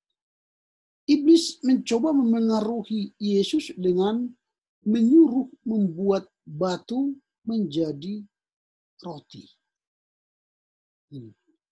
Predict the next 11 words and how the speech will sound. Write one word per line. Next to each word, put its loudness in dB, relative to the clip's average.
Batu -12
menjadi -4
roti. -20
Tetapi 0
Yesus -6
tidak -2
terpengaruh -2
mengikuti -2
kemauan -2
iblis. -2
Hmm. -6